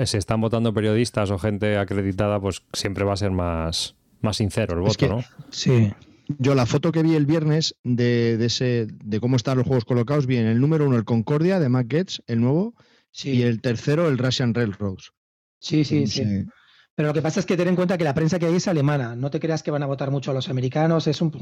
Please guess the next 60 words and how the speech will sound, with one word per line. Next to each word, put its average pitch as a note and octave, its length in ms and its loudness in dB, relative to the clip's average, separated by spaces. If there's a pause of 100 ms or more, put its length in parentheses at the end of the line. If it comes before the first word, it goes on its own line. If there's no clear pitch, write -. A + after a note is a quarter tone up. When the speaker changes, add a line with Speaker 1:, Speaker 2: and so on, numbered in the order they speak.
Speaker 3:
ah, B2+ 260 0
también A#2+ 200 0
los C3+ 140 -2
alemanes C#3+ 320 2
en D3 80 2
esa C#3 160 -2
cosa, D#3+ 360 2
Speaker 1:
Son - 20 -20 (340)
Speaker 3:
pues, - 60 -4
un B2 60 2
poco B2+ 60 2
Speaker 1:
chauvinistas. B2 500 4
Speaker 3:
barre-, E3+ 300 0
barre-, C#3 380 -2
barren, C#3+ 380 0
barren C#3+ 260 0
para C3 200 -2
casa, A#2+ 400 -2
¿eh? E3 80 0 (320)
Tampoco, D#3+ 380 0 (220)
yo D3+ 120 2
tampoco F#3+ 340 2
le D#3+ 100 4
doy D3 100 2
mucho, C#3+ 500 0
mucho D3 260 0
valor, C#3+ 280 0
pero C3 160 -2
si C#3 140 -6
tuviera C3+ 220 2
que D#3+ 60 0
darle D#3+ 220 2
valor, E3 300 0
se - 180 -10
lo C3+ 80 -2
daría C#3+ 280 -2
más D#3+ 440 -4 (460)
que D3+ 160 -4
a, A#2+ 560 -6
que A#2+ 100 -10
al A#2 80 -6
tema C#3 240 -2
de C3 80 -2
la. B2 160 -6
Yo C#3+ 140 -4
también F#3 240 4
hice E3+ 160 2
una D#3 100 2
foto C#3 240 -2
de C3 80 0
eso. C3 160 -4
La A#2+ 120 -4
tengo D#3 180 0
por D3+ 100 -6
ahí, D3+ 80 0
déjame E3 260 -2
que D#3+ 100 -2
te D#3 60 -12
lo D#3 80 -4
diga, F3 300 2